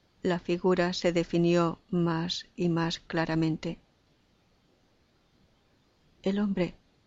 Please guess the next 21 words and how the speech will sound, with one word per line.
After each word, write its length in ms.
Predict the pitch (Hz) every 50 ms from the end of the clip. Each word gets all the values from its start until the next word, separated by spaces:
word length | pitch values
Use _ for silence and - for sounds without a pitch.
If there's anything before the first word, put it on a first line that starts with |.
| _ _ _
estaba 520 | 175 170 - - - 185 175 175 180 180
sobre 340 | - - 185 165 165 175 160
una 240 | 165 170 165 160 165
rodilla, 500 | - 175 170 175 170 170 - 170 180 180 _ _ _ _ _ _ _ _ _ _ _ _ _ _ _ _ _ _ _ _
con 240 | _ - 165 165 160
la 100 | 160 160
espalda 800 | 165 175 - _ _ - 180 180 175 170 170 190 175 170 - - _ _ _ _
en 160 | - 185 180
el 160 | 175 175 170 170
ángulo 400 | 170 165 160 175 170 165 165 165
de 80 | 170
la 100 | 165 165
pared, 320 | 160 - 170 170 170 170 - _ _ _ _ _ _ _ _ _ _ _ _ _ _ _ _ _ _ _ _ _ _ _ _ _ _ _ _ _ _ _ _ _
sus 340 | - - - 185 165 - -
hombros 460 | 185 175 175 175 175 170 170 175 -
elevados 680 | 175 170 175 175 170 180 185 180 190 180 180 - - - _ _ _
al 160 | - 175 175
nivel 300 | 170 170 165 170 170 165
de 120 | 160 170 165
sus 240 | - 180 170 -
orejas 540 | 196 175 185 165 170 - - 180 180 - -